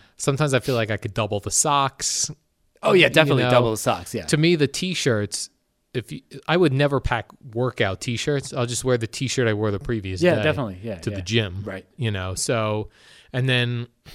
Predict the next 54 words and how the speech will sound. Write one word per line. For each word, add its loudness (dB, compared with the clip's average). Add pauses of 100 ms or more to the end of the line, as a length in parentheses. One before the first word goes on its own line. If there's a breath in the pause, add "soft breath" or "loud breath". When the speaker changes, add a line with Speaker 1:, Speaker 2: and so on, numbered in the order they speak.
(160 loud breath)
Speaker 1:
I -4
only -2
have, -2 (100)
I 2
only 0
own 2
three -2
pairs 0
of -6
jeans, -4
so, -2
uh, -6 (160)
Speaker 2:
<laughs> -14
Speaker 1:
one 2
of 0
them's 2
on 6
me, 0
so 2
the 2
only 2
Speaker 2:
Right. 0
Speaker 1:
two 4
go 2
in 0
there. -2 (420 loud breath)
The 6
only 4
thing -2
that 0
sucks 2
is 0
if -2
you're -2
going 0
somewhere, -2 (300)
a -4
destination -2
where 0
you -4
need -4
a -4
coat, -4 (640)
'cause -4
to -4
get -4
that 0
into -4
a -4
bag, -4 (160)
Speaker 2:
Yeah, -10
that's -10
a -8
pain. -12